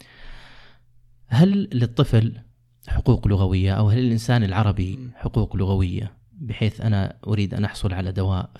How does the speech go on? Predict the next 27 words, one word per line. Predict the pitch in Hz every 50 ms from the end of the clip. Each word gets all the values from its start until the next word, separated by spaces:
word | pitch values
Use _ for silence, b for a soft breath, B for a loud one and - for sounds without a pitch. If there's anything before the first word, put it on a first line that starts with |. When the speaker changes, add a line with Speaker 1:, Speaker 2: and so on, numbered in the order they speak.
| - -
Speaker 1:
فيجب | 104 98 95 95 98 85 -
أن | - 98 98 95
أتحدث | 98 - - - 92 - 98 - - - 101 107 - - - _ _ _ _ _ _ -
وأن | 110 98 - - 98 87
أقرأ | - 107 - - - 98 - - _ _ _ _ _ _ - - - -
كل | - - 120 101
ما | 92 90
يخص | 92 95 - 107 104 - - - - -
هذا | - 110 104 95 87 110 101 95
الدواء | 110 101 101 95 95 -
باللغة | 113 101 98 98 - -
العربية؟ | 98 101 101 101 95 98 95 95 98 104 - B B B B B B B B B B B B
آه، | - 113 101 98 95 95 95 95 95 -
المناسبات | - 110 117 117 120 117 - 123 110 135 127 104 95 - - -
والشركات | 101 101 - - 110 104 107 - 113 107 98 - 107
التي | 104 98 95 - - 101 101 101 98 - 113 110 - - - - -
أحضرها | - - - 110 107 101 98 95 92 90
وأعمل | 92 98 95 101 - 110 107 95
فيها، | - - 107 95 90 95 131 - _ B B B B B B B B B B B B B -
آه، | 151 127 101 101 98 - 113
أليس | 123 135 127 - 135
لي | 110 113
حق | 107 - - 127 - - - -
أن | 117 107
أتحدث | 101 - - - - 101 101 101 - -
لغتي، | 107 98 104 98 - 98
خاصة | 92 - 165 156 - 127